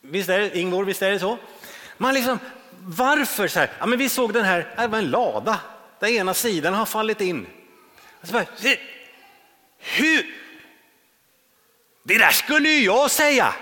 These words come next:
Ni som har varit gifta länge, eller hur? Nicka eller skaka på huvudet.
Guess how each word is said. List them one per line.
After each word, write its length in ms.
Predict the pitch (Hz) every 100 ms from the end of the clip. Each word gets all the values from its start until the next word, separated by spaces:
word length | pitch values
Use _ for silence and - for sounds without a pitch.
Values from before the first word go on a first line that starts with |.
| - - - - _ _ _ _ _ _ -
Ni 160 | 226
som 140 | - 240
har 60 |
varit 120 | 233
gifta 240 | 240 - 226
länge, 240 | 220 208
eller 120 | 208
hur? 100 | 196
Nicka 300 | 220 233 -
eller 120 | 220 208
skaka 340 | 226 208 214
på 60 | 196
huvudet. 400 | 190 214 -